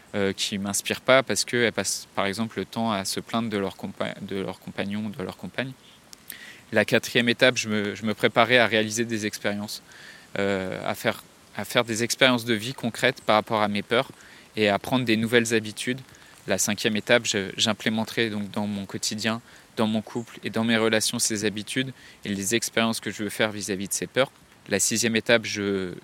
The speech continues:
je ferai des retours récurrents, euh, entre ce que j'ai défini clairement au début et ce que je traverse, euh, dans mes émotions. Et la septième, j'avancerai vers l'autonomie avec patience et bienveillance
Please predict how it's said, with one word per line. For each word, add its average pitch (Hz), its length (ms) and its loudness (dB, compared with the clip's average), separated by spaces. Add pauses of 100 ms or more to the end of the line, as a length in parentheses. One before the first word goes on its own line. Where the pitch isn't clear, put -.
je 107 140 -6
ferai 127 260 4
des 113 120 4
retours 110 380 0
récurrents, 120 520 0 (400)
euh, 101 160 0
entre 107 320 -2
ce - 100 -2
que 117 100 -2
j'ai 107 140 -2
défini 110 380 -4
clairement 113 400 -2
au 110 40 0
début 110 460 -4 (100)
et 107 140 -8
ce - 140 -6
que 107 120 -2
je - 160 -6
traverse, 110 540 0 (480)
euh, 95 300 -6
dans 104 80 -6
mes 101 200 -6
émotions. 101 360 -4
Et 117 80 2
la 101 100 0
septième, 120 520 0 (420)
j'avancerai 110 720 2
vers 107 160 0
l'autonomie 104 680 -4
avec 101 180 -2
patience 120 560 -2
et - 60 -4
bienveillance 104 680 -4